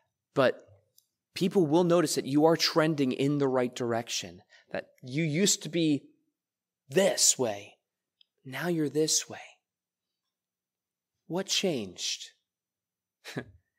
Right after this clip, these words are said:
And then we can have a glorious answer when we get to introduce them to the person who changed us.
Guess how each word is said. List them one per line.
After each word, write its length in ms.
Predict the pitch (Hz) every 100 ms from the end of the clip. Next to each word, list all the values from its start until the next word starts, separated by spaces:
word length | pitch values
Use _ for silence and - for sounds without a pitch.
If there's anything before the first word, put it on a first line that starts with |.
| -
And 180 | 107 107
then 200 | 131 143
we 80 |
can 120 | 131 120
have 160 | 113
a 60 | 107
glorious 680 | 101 117 127 135 123 117 131
answer 540 | 113 107 - 85 - _ _ _ _ _
when 220 | 123 120
we 80 | 120
get 160 | 127
to 100 | 120
introduce 640 | 135 - 127 - 156 147 -
them 200 | 120 104
to 100 | 123
the 100 | 117
person 520 | - 131 113 - 92 - - _
who 140 | - 120
changed 540 | - 123 117 110 -
us. 520 | - - - - -